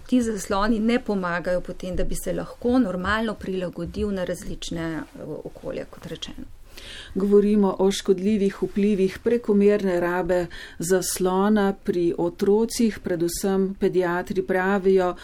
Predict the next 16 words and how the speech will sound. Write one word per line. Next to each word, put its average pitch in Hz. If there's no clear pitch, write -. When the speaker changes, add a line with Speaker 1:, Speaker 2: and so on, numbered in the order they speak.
Speaker 2:
v 180
starostni 185
skupini 190
nič 196
do 175
dveh 165
let. 226
Naj 220
bodo 196
otroci 180
brez 190
zaslonov. 170
Seveda, 190
kot 190
smo -
slišali, 185